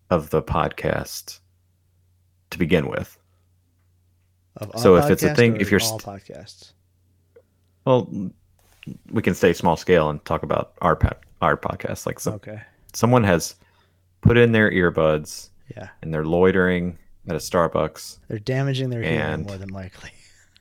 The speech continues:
Speaker 2: <laughs>
Speaker 1: Probably.
Speaker 2: Yeah.
Speaker 1: Um, and, um,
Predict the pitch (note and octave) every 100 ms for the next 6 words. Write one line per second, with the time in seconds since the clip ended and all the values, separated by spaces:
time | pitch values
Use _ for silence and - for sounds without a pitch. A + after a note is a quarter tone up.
0 | _ _ _ _ _ _ _ - D#2 D2+
1 | D2+ E2+ F#2+ - - - G#3+ A#2+ - _
2 | - F2 F2 F2 G2 _ _ - - -
3 | _ G2+ G2 F#2+ F#2+ F#2+ F#2 - _ _
4 | _ _ E2 D2+ - -